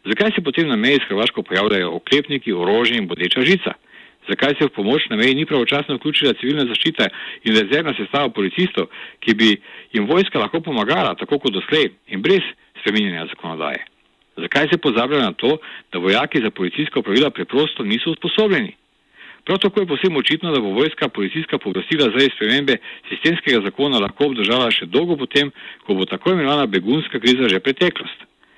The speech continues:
Ali ni tudi to za Slovenijo zelo nevarno in sporno?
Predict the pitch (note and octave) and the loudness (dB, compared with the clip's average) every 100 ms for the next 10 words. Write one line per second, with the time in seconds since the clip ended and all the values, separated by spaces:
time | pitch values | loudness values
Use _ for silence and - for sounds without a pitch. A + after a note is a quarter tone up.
0 | - - - G2+ A#2+ C#3 D3 D3+ B2+ - | -20 -18 -4 0 2 2 2 2 2 4
1 | F#3 F3+ - C3+ C#3 A2 F#2 G2+ A2+ C#3+ | 4 4 2 2 2 2 2 2 2 2
2 | A#2 B2+ C#3+ D3 - G3 D#3 G2+ | 0 0 -2 -4 0 0 0 -6